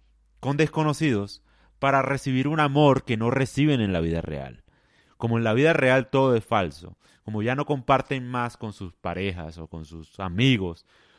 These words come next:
o con las personas que realmente los quieren, con sus familias, sino que les interesa más tener seguidores, etcétera,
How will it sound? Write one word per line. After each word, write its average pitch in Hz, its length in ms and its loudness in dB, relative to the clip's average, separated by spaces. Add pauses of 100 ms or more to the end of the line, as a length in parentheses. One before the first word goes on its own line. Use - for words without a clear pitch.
o 113 120 -8
con 113 160 -4
las 104 100 -4
personas 131 380 -4
que 131 160 -4
realmente 120 580 -4
los 98 140 -8
quieren, 98 340 -6
con 92 160 -12
sus 95 160 -12
familias, 101 580 -8 (1000)
sino 120 240 -6
que 117 100 -4
les 113 140 0
interesa 123 400 -2
más 139 260 0
tener 110 220 -4
seguidores, 131 540 0
etcétera, 92 580 -10